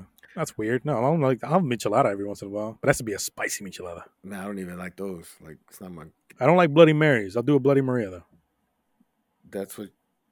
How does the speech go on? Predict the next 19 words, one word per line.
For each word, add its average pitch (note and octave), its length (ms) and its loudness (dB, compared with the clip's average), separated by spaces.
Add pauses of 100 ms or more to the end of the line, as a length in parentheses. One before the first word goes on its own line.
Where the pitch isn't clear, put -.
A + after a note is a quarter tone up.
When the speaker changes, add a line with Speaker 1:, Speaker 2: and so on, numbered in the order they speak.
Speaker 2:
I'm G#2+ 160 -8
not F#2 120 -10
even G2+ 140 -10
gonna D3 160 2
<laughs> - 0 -
go C#3 120 4 (160)
on F#3 240 4
it. C#3+ 440 0 (120)
Speaker 1:
See, F3 340 8 (340)
this E3 180 -4
man's F3 280 6
trying E3+ 160 6
to D3+ 80 2
make D3 180 4
some A2 180 -6
dirty C#3 360 6
jokes. D3 600 6 (360)
Speaker 2:
<laughs> - 60 -10 (260)
I'm C3 180 -8